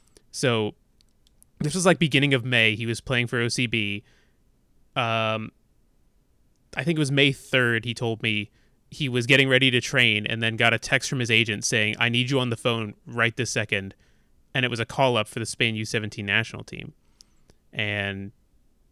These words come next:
you know, he was saying it was, it was something he was working for basically his entire life. Um, he left Spain back when he was a young kid 'cause his dad was looking for, uh, for work. And, uh, he was nine years old when he came to the States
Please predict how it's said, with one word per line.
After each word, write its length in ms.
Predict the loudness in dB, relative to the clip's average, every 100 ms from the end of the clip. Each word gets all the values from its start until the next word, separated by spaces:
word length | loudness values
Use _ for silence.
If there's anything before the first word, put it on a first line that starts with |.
| _ _ _ 0
you 100 | 2
know, 60 |
he 80 | 4
was 120 | 2
saying 220 | 4 4 4
it 40 |
was, 180 | 2 0
it 40 |
was 120 | 0
something 260 | 0 0 0
he 60 | -2
was 180 | -4 -6
working 320 | -2 0 -2
for 320 | -4 -4 -2
basically 420 | 0 0 0 -4 -4
his 140 | -6
entire 340 | -6 -4 -4
life. 400 | -2 -2 -2 -4 _ _ _ -8
Um, 340 | -4 -4 -4 -4
he 140 | -4
left 280 | 0 0 -2
Spain 540 | -2 2 2 2 -4 _ _ _ 0
back 220 | 0 2
when 120 | -2
he 100 | -4
was 100 | -2
a 80 | -2
young 260 | -2 -2
kid 300 | -2 -2 -2
'cause 160 | -4 -8
his 160 | -8 -2
dad 300 | 2 2 0
was 120 | -6
looking 200 | -8 -8
for, 420 | -6 -4 -4 -6 _ _ -12
uh, 440 | -6 -2 -2 -2 -6
for 140 | -8
work. 480 | -6 -4 -4 -6 -16 _ _ _ _
And, 540 | -10 -6 -4 -4 -6 -6
uh, 340 | -6 -6 -6 -8
he 80 | -10
was 120 | -4
nine 280 | 0 2 2
years 180 | 0
old 180 | -2 -2
when 120 | -2
he 80 | -6
came 260 | -4 -6 -6
to 240 | -6 -8
the 140 | -6 -6
States 560 | -2 -2 -2 -8 -12